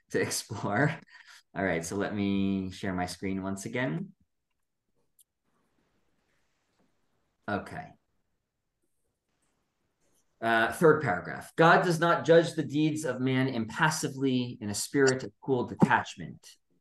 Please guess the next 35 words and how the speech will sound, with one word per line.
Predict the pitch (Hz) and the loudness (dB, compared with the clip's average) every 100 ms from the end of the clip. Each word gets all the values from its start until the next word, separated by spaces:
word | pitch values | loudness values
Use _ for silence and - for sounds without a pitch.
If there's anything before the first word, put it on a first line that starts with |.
| - | -6
His | 127 104 | -4 0
judgment | 143 156 160 156 143 | 4 4 4 -2 -2
is | - 123 | -4 -8
imbued | 101 113 113 135 147 135 | -6 -6 2 6 6 6
with | 117 107 | 0 -8
a | |
feeling | 104 - 151 139 131 131 | -10 0 2 2 -2 -4
of | 107 - - | -8 -8 -2
intimate | 165 170 165 143 123 - | 0 0 -4 -4 -6 -8
concern. | - 101 - 113 95 - - _ _ _ _ _ _ | -10 -8 -6 -6 -6 -6 -14 _ _ _ _ _ _
He | 120 | -4
is | 117 104 | -2 -2
the | 110 | -6
father | 110 147 151 151 143 139 127 | -6 2 4 4 4 0 0
of | 107 - | -4 -2
all | 117 117 113 | 2 2 2
men." | 120 127 127 123 123 - _ _ _ _ _ | 2 2 2 -2 -8 -14 _ _ _ _ _
Here, | 104 | -4
Alan, | 92 92 90 90 | -4 -4 -6 -6
I'm | 82 101 | -6 -6
gonna | 98 | -4
do | 95 | -6
this | 92 - | -8 -10
for | 95 | -10
you. | 82 76 76 - - | -10 -10 -14 -18 -10
"And | 104 101 | -6 -2
the | 98 | -2
mother | 107 123 123 123 123 123 | 4 4 4 0 0 -4
of | 98 - | -10 -6
all | 104 104 | -4 -2
women, | 98 92 104 151 165 _ _ _ - - - - | -4 -6 -6 -8 -12 _ _ _ -20 -20 -20 -6
not | 113 131 127 | 0 2 2
only | 127 120 113 | 0 0 0
a | |
judge. | 95 98 90 80 - - - | 0 -4 -6 -8 -14 -18 -18